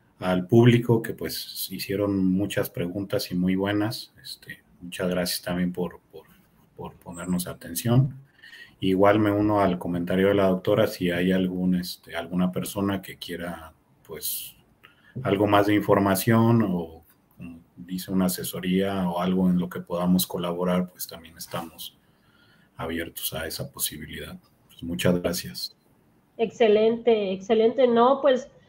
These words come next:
Speaker 2: al contrario, yo agradecida de que hayan aceptado participar en este espacio que es Vida del Suelo, eh, una comunidad que hemos ido construyendo poco a poco con la participación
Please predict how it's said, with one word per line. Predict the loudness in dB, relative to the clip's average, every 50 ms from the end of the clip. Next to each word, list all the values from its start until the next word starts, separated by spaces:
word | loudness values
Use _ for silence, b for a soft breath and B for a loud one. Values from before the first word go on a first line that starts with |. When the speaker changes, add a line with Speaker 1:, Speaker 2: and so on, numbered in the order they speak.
| b b b
Speaker 2:
al | 4 6 6 8
contrario, | 8 6 6 6 8 8 8 8 8 6 6 6
yo | 6 6
agradecida | 6 6 4 4 4 4 4 2 2 4 4 4
de | 6 4 4 4
que | 4 4
hayan | 6 6 6 4 4
aceptado | 2 0 0 -2 -4 -2 -2 0 2 4 6 6 4 4 4
participar | 2 0 2 2 0 0 0 0 0 2 2 4 4
en | 4 4 4
este | 2 2 0 -2
espacio | -2 -2 0 0 2 2 2 2 0 0 0 0 0
que | 4 6 6 6
es | 6 4 4
Vida | 6 6 8 8
del | 6 4 2 2
Suelo, | 4 4 6 8 8 6 6 4 2 2
eh, | 4 6 6 6 6 4
una | 2 4 4 4 4 4
comunidad | 4 4 4 4 2 2 2 2 0 -2 -2
que | -4 -4 -4 -4 b b b b b b b -2
hemos | -2 0 2 0 0 -2 -4
ido | -6 -2 0 0 0 2
construyendo | 0 -2 -4 -4 -2 -2 0 2 2 2 0 0 -2 -6 -2
poco | -2 -2 0 0 0
a | -2 0
poco | 2 2 2 2 0 -2 -4 -2
con | -2 0 2 2
la | 2 2 0
participación | 0 -2 0 -4 -8 -6 -6 -4 0 0 0 0 2 0 2 2 2 -2 -4